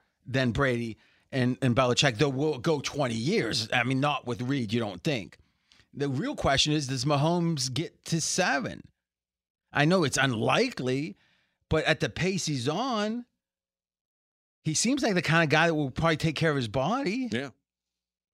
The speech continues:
Speaker 1: Right? Though I, I hear he doesn't get as many massages, so if that Houston thing happened, maybe it's not exactly <laughs> on point. But I don't know. I, I,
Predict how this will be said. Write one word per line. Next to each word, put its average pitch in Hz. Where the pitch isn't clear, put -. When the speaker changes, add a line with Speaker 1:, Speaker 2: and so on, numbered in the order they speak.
Speaker 1:
Right? 151
Though 190
I, 190
I 160
hear 190
he 196
doesn't 165
get 156
as 143
many 147
massages, 135
so 127
if 113
that 135
Houston 160
thing 131
happened, 123
maybe 135
it's 143
not 139
exactly 135
<laughs> -
on 120
point. 139
But 156
I 143
don't 202
know. 165
I, 131
I, 156